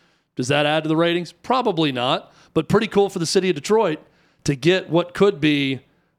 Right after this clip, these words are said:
a very, very highly watched N F L draft next year. And this is one truth about football.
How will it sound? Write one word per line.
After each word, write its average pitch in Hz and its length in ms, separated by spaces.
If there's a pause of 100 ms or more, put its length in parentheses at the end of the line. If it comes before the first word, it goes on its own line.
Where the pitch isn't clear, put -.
(100)
a 151 140
very, 180 560
very 165 400
highly 143 340
watched 131 460
N 135 100
F 127 160
L 131 140
draft 123 440
next 127 300
year. 123 380 (420)
And 135 340
this 190 200
is 220 120
one 190 220
truth 165 380
about 120 420 (420)
football. - 480